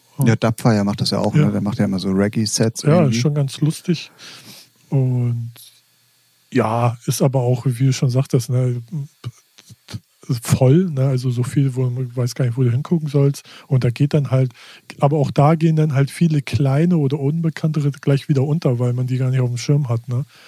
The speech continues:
Speaker 1: Die ist eigentlich wirklich, nein, nötig nicht, aber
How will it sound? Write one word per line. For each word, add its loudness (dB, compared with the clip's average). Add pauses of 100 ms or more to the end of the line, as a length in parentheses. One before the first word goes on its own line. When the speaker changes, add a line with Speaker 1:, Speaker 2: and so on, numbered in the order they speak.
(200)
Speaker 1:
Die 2
ist -4
eigentlich 2
wirklich, 0 (1160)
nein, -4
nötig 0
nicht, 0
aber 2